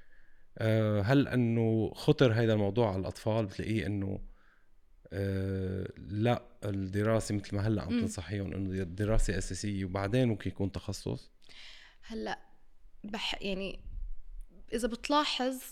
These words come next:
Speaker 2: معظم اليوتيوبرز most of them ما تركوا دراستهم. يعني أنا ال-، أو at least الشخ-، الأشخاص اللي أنا بعرفهم ما حدا ترك درا-، دراسته. مثلًا أحمد خلص، خلص هندسة، في ناس كتير خلصوا م-،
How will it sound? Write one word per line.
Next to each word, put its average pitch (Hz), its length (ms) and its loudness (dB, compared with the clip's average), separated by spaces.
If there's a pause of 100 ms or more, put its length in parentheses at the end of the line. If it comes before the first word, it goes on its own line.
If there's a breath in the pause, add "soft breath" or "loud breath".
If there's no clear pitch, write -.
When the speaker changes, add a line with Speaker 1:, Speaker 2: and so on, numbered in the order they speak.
(560)
Speaker 2:
معظم 320 360 2
اليوتيوبرز 220 920 0 (1200)
most 262 260 2
of 196 160 -10
them 202 40 -4
ما 220 200 0
تركوا 226 320 -4
دراستهم. 180 560 -8 (560)
يعني 185 300 -4
أنا 240 340 2
ال-، - 220 -8
أو 226 160 2
at 240 80 0
least 294 280 -2
الشخ-، - 440 -2
الأشخاص - 560 -2
اللي 240 140 -2
أنا 240 120 2
بعرفهم 208 640 0 (400 loud breath)
ما 302 80 2
حدا 294 200 2
ترك 226 300 -4
درا-، 190 420 -4
دراسته. 185 460 -4
مثلًا 220 380 -2
أحمد 208 360 -2
خلص، - 580 -6
خلص 220 440 -4
هندسة، 190 560 -4 (360 loud breath)
في - 140 -4
ناس 247 220 -2
كتير 240 300 -4
خلصوا 233 640 -4
م-، 190 80 -6